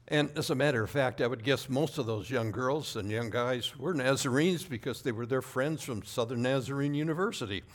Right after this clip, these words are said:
At any rate, that was a bad example of, of, oh, I think it was a good example of a bad welcoming spirit.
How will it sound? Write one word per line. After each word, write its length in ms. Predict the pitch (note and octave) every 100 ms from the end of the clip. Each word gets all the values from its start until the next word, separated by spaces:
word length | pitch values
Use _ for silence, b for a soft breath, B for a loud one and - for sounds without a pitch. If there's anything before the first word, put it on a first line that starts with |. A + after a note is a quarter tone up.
| B B B B B B
At 80 | B3
any 120 | G3
rate, 200 | B2+ A2+
that 120 | A3+ G3
was 140 | C3+
a 40 |
bad 300 | G#2+ B2 A#2+
example 560 | G2+ F2 C3 A2+ B2+ B2
of, 220 | G#2 - B B -
of, 340 | A2 G#2 - A2+ - -
oh, 180 | A#2+ A#2+
I 60 |
think 220 | A2+ A#3+ F3
it 20 |
was 100 | B2+
a 60 |
good 260 | A2 C#3+ D3+
example 500 | A#2 A2 A2+ G#2+ A#2
of 120 | G#2+
a 60 | G#2
bad 420 | B2+ C3 B2 A2+ - -
welcoming 500 | B2+ G#2+ G2 G2+ G2+
spirit. 460 | - A#2 F#2 D#2